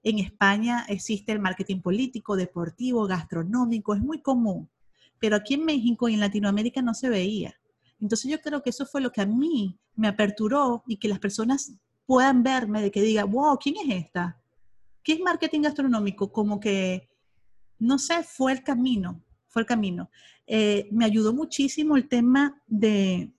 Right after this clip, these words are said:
de trabajar en mi persona, porque ser una marca personal es exponerte.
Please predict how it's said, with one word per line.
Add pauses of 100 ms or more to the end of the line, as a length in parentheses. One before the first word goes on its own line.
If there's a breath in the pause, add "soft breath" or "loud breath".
(160)
de
trabajar
en
mi
persona, (360)
porque
ser
una
marca
personal (180 soft breath)
es
exponerte.